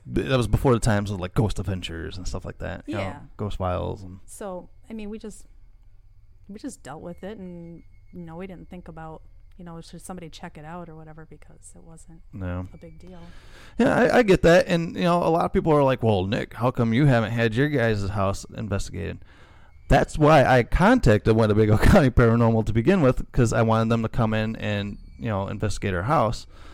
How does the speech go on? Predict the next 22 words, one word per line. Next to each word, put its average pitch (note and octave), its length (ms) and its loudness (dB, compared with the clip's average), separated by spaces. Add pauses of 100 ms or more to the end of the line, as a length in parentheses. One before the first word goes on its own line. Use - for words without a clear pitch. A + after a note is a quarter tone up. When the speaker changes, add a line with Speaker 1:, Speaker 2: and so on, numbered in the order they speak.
(380)
Speaker 2:
Um, G#2 500 -2 (480)
but B2+ 240 6
it C3 120 -4
just E3 260 4
seemed D#3 220 2
like B2 260 2
something D3 440 -2
always C3 360 2
came B2 360 -2
up - 320 -4 (800)
when G2+ 600 -2
we A#2+ 220 0
were G#2+ 100 0
trying A2 240 -2
to G2+ 60 -2
line G#2 200 -2
up A2+ 140 -4
an A2+ 100 -2
investigation A2 600 -2
for A2 160 -2
this G#2 160 -2
house - 420 -10